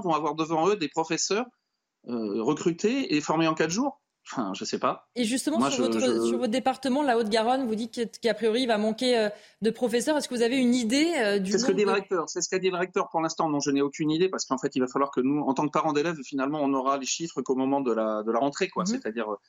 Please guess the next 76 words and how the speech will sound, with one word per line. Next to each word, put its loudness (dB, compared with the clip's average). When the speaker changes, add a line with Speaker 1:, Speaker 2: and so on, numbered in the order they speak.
Speaker 1:
jeudi 2
prochain, 2
au 0
soir, 0
on 2
aura 0
à -2
peu -2
près -2
des -2
chiffres -2
si 0
on 4
nous 4
les 2
donne 0
et 0
s'ils -2
sont, 0
euh, 0
s'ils 0
sont 2
fiables. 0
Après, 0
nous, 2
nous 0
avons 0
déjà 0
tout -6
un 0
réseau 2
militant. 0
Le 2
problème, 0
c'est -8
qu'ils -4
sont 0
pas -2
partout. -2
Il -2
va 0
falloir -2
qu'ils -4
aient 2
le -2
temps 0
de 0
nous 2
remonter 0
les -2
chiffres. -4
Mais, 4
euh, 0
oui, 0
je 0
pense 0
que 0
la 2
pénurie, 0
je -2
pense -6
que -2
la 2
gabegie 0
est 0
déjà 0
annoncée. -4
Alors, -6
il -2
y 0
a 0
eu, 0
euh, -4
ordre -2
et -2
contre-ordre. -2